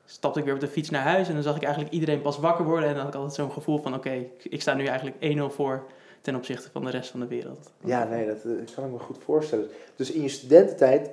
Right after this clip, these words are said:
Speaker 2: had je al redelijk goede discipline om, eh, om, om zeven uur gewoon naast je bed te staan. Of
Speaker 1: Ja.
Speaker 2: zeven uur op de bosbaan te staan zelfs.
Speaker 1: Ja, klopt, klopt. Dus ik heb dat, ik heb dat anderhalf jaar gedaan. Daarna heb ik ook nog, eh, de nieuwe groep, eh, een beetje geholpen om, om te coachen, de nieuwe jongens.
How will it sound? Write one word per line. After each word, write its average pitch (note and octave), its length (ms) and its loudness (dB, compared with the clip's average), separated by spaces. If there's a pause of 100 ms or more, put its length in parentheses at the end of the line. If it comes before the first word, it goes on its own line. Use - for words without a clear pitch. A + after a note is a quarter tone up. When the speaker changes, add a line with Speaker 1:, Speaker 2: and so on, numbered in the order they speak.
(140)
Speaker 2:
had C#3 180 2
je D#3+ 80 8
al C3 60 10
redelijk E3 280 10
goede B2+ 200 0
discipline C3 600 -4
om, C3+ 260 2
eh, B2+ 200 6
om, C#3 120 0
om C3 300 -2
zeven C#3+ 440 6
uur C#3 80 4
gewoon C#3+ 140 -4
naast C#3 200 2
je - 80 -12
bed D#3 160 6
te D#3 80 -8
staan. G#2 300 -2 (460)
Of - 80 8
Speaker 1:
Ja. - 60 8
Speaker 2:
zeven D3 260 12
uur - 60 8
op - 80 6
de C#3 80 2
bosbaan E3+ 440 12
te B2 60 -2
staan A2+ 280 10
zelfs. G#2 520 2
Speaker 1:
Ja, E3+ 280 2
klopt, F3 440 -4
klopt. D#3+ 300 -8 (220)
Dus - 120 -12
ik - 60 -8
heb D3+ 100 -2
dat, - 260 -4
ik - 80 -16
heb - 120 -10
dat C#3 220 -10
anderhalf C#3+ 640 -4
jaar C3 280 -4
gedaan. E3+ 580 0 (420)
Daarna D3 260 2
heb C#3 100 0
ik D3 100 -2
ook C#3 140 -2
nog, - 380 -10 (140)
eh, C3+ 240 -4
de C3+ 60 -6
nieuwe D3 280 0
groep, C#3+ 360 -6
eh, C3 340 -4 (1080)
een C#3+ 60 -8
beetje B2+ 240 -6
geholpen B2+ 400 -4
om, B2 220 -6
om C#3 120 -8
te D3 80 -4
coachen, E3+ 500 2
de D3+ 60 -2
nieuwe D#3 200 -2
jongens. D3 460 -4